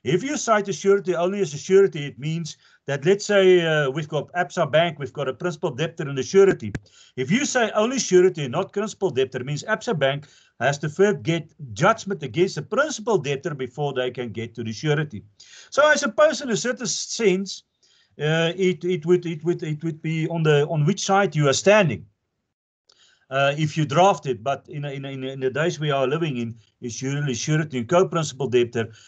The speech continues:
which means that a bank can attack them both at the same time, can attack the surety first, whatever the situation there might be.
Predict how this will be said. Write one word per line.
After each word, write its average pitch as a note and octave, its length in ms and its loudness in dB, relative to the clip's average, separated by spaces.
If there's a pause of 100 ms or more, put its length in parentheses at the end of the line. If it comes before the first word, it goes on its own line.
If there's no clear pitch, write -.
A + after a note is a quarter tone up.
(160)
which C3 260 -4
means C3+ 320 -4
that B2 240 -2
a A#2+ 80 2
bank B2 340 0
can A#2+ 140 -2
attack A#2+ 340 -2
them A#2 140 -4
both A2 260 0
at G#2+ 80 -6
the G2+ 60 0
same A2 260 -4
time, D#3+ 280 2
can C3+ 140 -2
attack A#2+ 260 0
the A#2+ 40 -8
surety G#2+ 440 -6
first, G#2 340 -4 (260)
whatever A2+ 380 -4
the G#2+ 80 -2
situation G#2 640 -4
there G#2 160 -2
might G#2 260 0
be. G#2+ 220 0